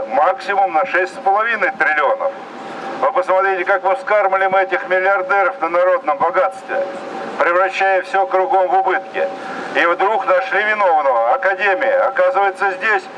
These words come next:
плохо у нашей медицинской академии используется оборудование института. Да вы уничтожили ведь всё, что давало возможность создавать, допустим,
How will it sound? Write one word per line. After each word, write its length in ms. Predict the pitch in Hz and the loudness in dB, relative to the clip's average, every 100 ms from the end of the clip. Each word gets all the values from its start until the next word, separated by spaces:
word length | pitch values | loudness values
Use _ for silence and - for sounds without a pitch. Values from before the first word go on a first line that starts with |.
| - - - - | -12 -10 -10 -4
плохо 580 | 208 220 202 185 180 151 165 | 0 2 2 2 2 2 2
у 80 | |
нашей 420 | 185 185 - 175 165 | 2 2 2 0 0
медицинской 720 | 175 185 185 220 196 - 175 | -2 -2 0 0 0 0 0
академии 680 | - 185 185 185 185 190 - - - - 381 403 | 2 0 2 2 2 2 0 -2 -10 -2 0 0
используется 1040 | 185 196 196 185 175 165 160 - 175 165 - - | -2 0 0 0 0 0 0 0 0 2 0 0
оборудование 680 | 165 190 196 196 180 170 170 | 0 2 4 2 2 0 0
института. 580 | 165 185 180 - 139 135 | -2 -2 0 0 0 0
Да 80 | 151 | 2
вы 80 | 180 | 2
уничтожили 720 | 196 208 - 240 233 190 180 | 2 -2 -2 0 0 2 2
ведь 180 | 165 - | 0 -2
всё, 200 | - 196 | 0 0
что 320 | - 190 185 - - - - - | 0 2 2 0 -6 -12 -8 0
давало 340 | 196 220 185 | 2 4 4
возможность 640 | 170 185 190 185 147 180 - | 4 2 2 2 2 0 0
создавать, 500 | 160 180 185 190 185 | 0 2 4 4 2
допустим, 540 | 269 269 190 381 - | -2 0 -2 0 -2